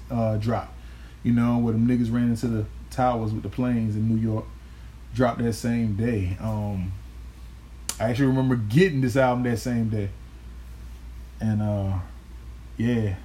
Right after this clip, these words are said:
I forgot what, I think Fabolous came out. Fabolous first album came out the same time as this. It was, um, pretty good album. I think The Blueprint stands the test of time. It's just like Doggy Style. To this day, you can listen to it from beginning to end.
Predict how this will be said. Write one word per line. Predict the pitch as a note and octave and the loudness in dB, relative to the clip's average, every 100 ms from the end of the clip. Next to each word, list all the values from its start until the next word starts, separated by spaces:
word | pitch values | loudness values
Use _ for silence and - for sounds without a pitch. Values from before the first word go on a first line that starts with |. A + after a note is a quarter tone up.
| - - | -12 -8
I | A2 | -6
forgot | B2 C3 A#2 | 0 2 4
what, | A2+ | 2
I | A#2 | 0
think | B2+ A2+ | 0 -2
Fabolous | A#2+ A#2+ A#2+ A2 | 0 0 0 -2
came | - B2 A#2+ | -2 0 0
out. | A#2+ A2 | 0 0
Fabolous | B2 A#2+ A#2 | 0 0 0
first | B2+ B2 | -4 -4
album | A#2 A2+ | -2 -2
came | B2 A#2+ | -2 -2
out | G#2+ | -4
the | - | -4
same | A#2+ A#2 | -2 0
time | A2+ A#2+ A#2 | 0 -2 0
as | A2 | -2
this. | A#2+ A#2 A2 - - - - - - - | 0 -2 -4 -10 -16 -16 -14 -14 -10 0
It | |
was, | B2+ C3+ B2+ | 2 4 2
um, | B2+ A#2+ A2+ A2 - - - - - - | 2 2 0 -6 -12 -16 -16 -16 -16 -8
pretty | - C#3 | 0 2
good | B2 B2 | 4 6
album. | B2 A#2+ A#2+ | 6 6 4
I | A#2 | 2
think | A2 B2 A2 | 2 2 2
The | A2+ | 0
Blueprint | A#2 A#2+ - A#2 | 2 2 2 0
stands | - B2 A2+ G#2+ | 2 0 0 -2
the | G2+ | -2
test | B2 G#2 | -2 -2
of | G2 | -4
time. | A#2+ A#2 A2+ | 0 2 2
It's | A2+ | 0
just | B2+ A#2 A#2+ | 0 -2 0
like | A#2 G#2+ | 0 2
Doggy | A#2+ A2+ | 0 0
Style. | G#2 B2 A#2+ A#2 | 0 0 0 0
To | - | 0
this | B2 A#2+ | 0 0
day, | A#2 A2 A#2+ A#2 | 0 2 4 4
you | A2 | 2
can | A2+ | 0
listen | A2+ G#2 G2+ | 0 0 -2
to | B2 A#2 | 0 0
it | A2+ - | 0 -6
from | A#2 G#2+ G2 - - | -2 0 -2 -4 -4
beginning | G2+ A2+ A2+ G#2+ | 0 2 2 0
to | - - | -4 -2
end. | A#2 A2+ A2 | 0 2 0